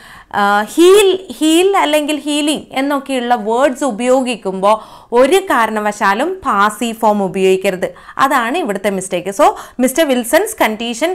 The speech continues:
ഹാസ് deteriorated is the right sentence. ഇനി അടുത്ത സെന്റൻസിലോട്ട് പോവാം. The swi-,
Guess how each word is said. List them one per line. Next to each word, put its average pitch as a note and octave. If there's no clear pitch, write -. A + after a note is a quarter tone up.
ഹാസ് A#3+
deteriorated A3+
is G#3
the F#4+
right F#3+
sentence. D#3
ഇനി C4+
അടുത്ത F#4
സെന്റൻസിലോട്ട് C#4
പോവാം. F#3+
The E4+
swi-, G4+